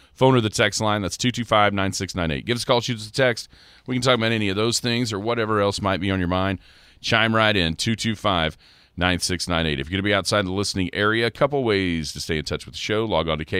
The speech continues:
A D S A M dot com or download the app. The app has it all. It's got radio. It's got Penny News. It's got Big Elk and Paragon T V. And then, of course, uh, the Skinny on Sports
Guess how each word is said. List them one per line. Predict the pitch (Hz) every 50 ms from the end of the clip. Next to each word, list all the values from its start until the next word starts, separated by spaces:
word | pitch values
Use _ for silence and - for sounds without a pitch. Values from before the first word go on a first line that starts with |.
| 92 78
A | 85 95 92 92
D | 87 95 101 101 98
S | 92 90 - -
A | 101 98 98
M | 98 92
dot | 90 95 87 82
com | - 107 104 104 107 104
or |
download | 92 90 90 92 95 95 87
the | 85 85 92
app. | 98 104 107 - _ _ _ _ _ _ _ _ _ _ -
The | 85 85
app | 90 92 90 -
has | - - 85 82 82 82 80 -
it | - 76 78 76 73 _ -
all. | - 73 82 82 - - _ _ _ _ _ _ _ _ _ _ _ _ _ _ _ _ _ _ _ _ _ _ _ _ _ _ _ _ _ _ _ _
It's | - 76 - -
got | 80 71 60
radio. | 67 87 110 107 98 85 67 55
It's | - -
got | - 82 -
Penny | - 107 101 95
News. | 90 90 92 82 65 -
It's | - -
got | 85 82 65 69
Big | 82 87 82
Elk | 85 85 -
and | 80 78
Paragon | - 85 80 78 76 78 76 76
T | 71 - 85 76
V. | 69 71 73 60 - _ _ _ _ _ _ _ _ _ _ _ _ _ _ _ _ _ _ _ _ -
And | - 76
then, | 73
of | 69
course, | - - 80 76 - - - -
uh, | 71 69
the | 65 65
Skinny | - - 87 80 76
on | 76 71
Sports | - - - 71 65 - -